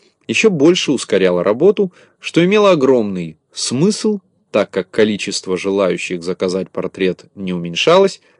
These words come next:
а с каждым днём увеличивалось. Авоська очень гордился своей новой должностью.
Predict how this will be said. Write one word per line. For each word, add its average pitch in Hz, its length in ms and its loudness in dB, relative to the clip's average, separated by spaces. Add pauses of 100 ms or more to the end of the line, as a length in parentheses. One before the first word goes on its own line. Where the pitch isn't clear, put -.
(140)
а 90 120 -10
с - 80 -8
каждым 135 540 0
днём 87 360 -8 (500)
увеличивалось. - 920 -8 (1120)
Авоська 240 400 4
очень 226 260 2
гордился 180 580 2
своей 104 420 -2
новой 101 340 -2
должностью. - 680 -6